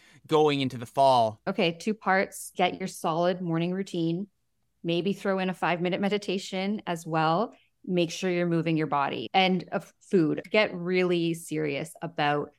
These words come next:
Speaker 2: nutrition and mindset. So that is to help your feelings of anxiety. My top piece of advice is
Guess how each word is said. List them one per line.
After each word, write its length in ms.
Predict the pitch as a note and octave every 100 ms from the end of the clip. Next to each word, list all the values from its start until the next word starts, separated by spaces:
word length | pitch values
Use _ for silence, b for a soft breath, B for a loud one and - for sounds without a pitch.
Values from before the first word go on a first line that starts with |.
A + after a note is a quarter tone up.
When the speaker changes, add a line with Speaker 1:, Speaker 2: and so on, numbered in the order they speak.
| _
Speaker 2:
nutrition 580 | E3 E3 E3 D#3+ D3+ D3+ -
and 140 | D3+
mindset. 480 | D3 D3 - - -
So 260 | - - D3+
that 300 | E3 D#3+ - b
is 200 | - E3 - - -
to 60 |
help 240 | C#4+ G4 G4
your 100 | A3
feelings 320 | B3 B3 G3
of 80 | E3
anxiety. 400 | E3 D#3+ D3 F3
My 120 | A3
top 220 | A3 B3
piece 180 | C#4 C4+
of 60 | B3+
advice 300 | A#3 A3 A3+
is 120 | G#3